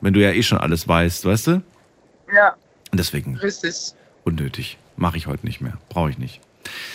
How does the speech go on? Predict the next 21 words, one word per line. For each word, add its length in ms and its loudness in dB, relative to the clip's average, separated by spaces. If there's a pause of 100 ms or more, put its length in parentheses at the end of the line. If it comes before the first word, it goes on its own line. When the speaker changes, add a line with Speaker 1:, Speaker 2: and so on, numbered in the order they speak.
(260)
Speaker 1:
Na 200 6
gut, 380 6
Speaker 2:
<laughs> 40 0
Speaker 1:
Steffi, 360 4
schönen 220 6
Dank. 340 2
Vielen 160 4
Dank 120 2
für 80 6
deine 260 6
Geschichte. 500 2
Grüße 320 2
an 80 4
die 80 4
Mama 320 6
und, 380 2
äh, 140 4
bis 200 -2
zum 120 -2
nächsten 240 -2
Mal. 120 -4